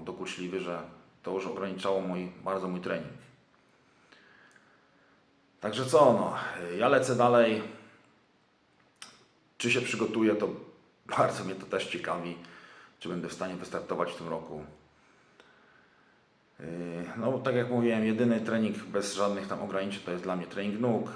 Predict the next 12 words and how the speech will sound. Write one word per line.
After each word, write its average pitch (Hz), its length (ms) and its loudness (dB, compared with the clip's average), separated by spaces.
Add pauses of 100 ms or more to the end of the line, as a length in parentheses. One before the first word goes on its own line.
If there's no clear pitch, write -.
(160)
Bicepsy 104 600 0
mogę 95 220 -2
tylko 123 320 0
robić 107 260 -2
na 104 120 -2
wyciągach. 95 720 -2 (1500)
Yy, 80 60 -12 (1400)
bardzo 104 320 2
dużą 92 340 -4
kontrolą. 90 560 0 (1600)
Także, 82 380 -8
no, 87 240 -6